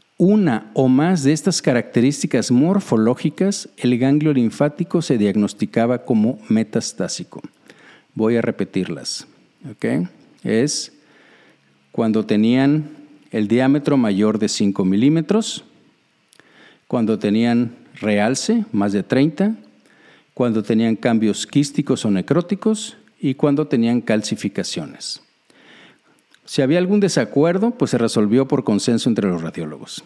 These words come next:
El diagnóstico de los ganglios linfáticos benignos siguió el mismo método, ¿ok? Y debido a que los ganglios linfáticos benignos, pues, rara vez se extirpan, los ganglios no extirpados se consideraron como benignos. Eso fue uno de los de las situaciones y que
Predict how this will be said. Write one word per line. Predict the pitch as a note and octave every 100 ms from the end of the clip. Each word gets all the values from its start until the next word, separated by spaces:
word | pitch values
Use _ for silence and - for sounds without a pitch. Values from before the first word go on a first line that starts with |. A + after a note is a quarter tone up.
| _ _ -
El | C3+
diagnóstico | C#3 C#3+ E3 B3+ C4 B3+ G3
de | D3
los | A#2+
ganglios | B2 E3 F#3
linfáticos | D3+ A#2+ D3 - A#2 G#2
benignos | A2 C3 E3+ F#3+ G#3 - -
siguió | - C3 A2+ C3+ C#3+
el |
mismo | B2 B2 - A#2+ A#2
método, | G#2 G2 F2 C#2+ C2+ - -
¿ok? | F#2+ - D3 G#3 - _ - - - - - - _
Y | C3+ B2+
debido | C3+ E3+ G#3+
a | G#3+
que | F3+
los | C3
ganglios | D3 E3+ F3
linfáticos | E3+ D#3 G3 - D#3+ B2+
benignos, | C3+ E3 D3 F#2
pues, | - G2
rara | G#2+ A#2+
vez | B2 B2+
se | -
extirpan, | - - D3+ C3+ - A#2+ C#3 C#3+
los | A#2 A2
ganglios | C3+ C#3+ D3+
no | C3 C#3
extirpados | - - D3 C#3+ C#3+ A#2 B2+
se | C3+
consideraron | B2 A#2+ - F#2+ F#2 F2+ F#2+
como | - A2+
benignos. | A2 F#3+ C4+ F3 G2
Eso | A2 A2+
fue | - A2
uno | G2+ F#2
de |
los | E2+ E2+ - - _ _ _
de | A2+
las | A2 A2+
situaciones | B2 C#3 C3 E3+ F#3 G#3
y | A3
que | -